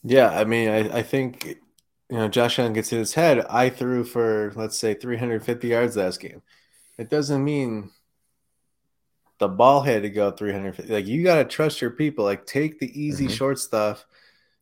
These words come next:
Speaker 1: that there's so many worse quarterbacks that teams are, are propping up and winning with because they n-, know how to take the easy stuff because they can't do what Josh Allen can do. And he almost wants to, like, show it off on every single play. Not that it's, like, an arrogance thing, but it's like,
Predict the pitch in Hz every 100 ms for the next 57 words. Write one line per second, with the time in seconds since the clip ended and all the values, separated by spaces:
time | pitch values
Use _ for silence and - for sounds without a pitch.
0 | _ 113 104 101 - - _ - 113 -
1 | 160 170 135 113 127 143 - 123 123 110
2 | 90 92 - 104 - 127 120 110 104 101
3 | 85 98 - 123 113 120 113 107 107 104
4 | 107 107 98 85 - 95 - - 104 101
5 | 92 98 90 92 101 _ _ _ _ _
6 | _ _ _ 110 110 101 107 104 107 95
7 | 101 101 98 - 90 - 101 101 90 90
8 | - 113 104 110 98 92 104 98 110 104
9 | 101 107 110 117 131 135 - - - -
10 | 98 120 123 107 110 117 117 110 - 101
11 | - 127 120 113 110 110 110 95 104 104
12 | 101 101 104 98 90 110 95 - - 101
13 | 107 101 107 92 85 101 107 98 85 -
14 | 82 82 87 82 - 85 85 -